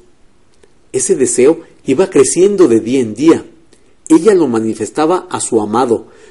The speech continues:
cuando le enviaba sus suspiros por medio de su corazón, y también se lo hacía presente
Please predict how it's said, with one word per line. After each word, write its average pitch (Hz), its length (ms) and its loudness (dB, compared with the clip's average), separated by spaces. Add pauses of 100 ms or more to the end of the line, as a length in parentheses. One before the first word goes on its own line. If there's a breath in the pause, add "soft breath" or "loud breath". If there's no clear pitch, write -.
(120)
cuando 113 300 2
le 110 100 4
enviaba 127 320 2
sus - 200 -6
suspiros 170 560 2
por 113 200 0
medio 110 300 2
de 113 80 4
su - 160 -8
corazón, 98 520 -6 (340)
y 123 100 -12
también 113 420 -2
se 143 120 -2
lo 110 120 2
hacía 127 240 -2
presente 156 640 -2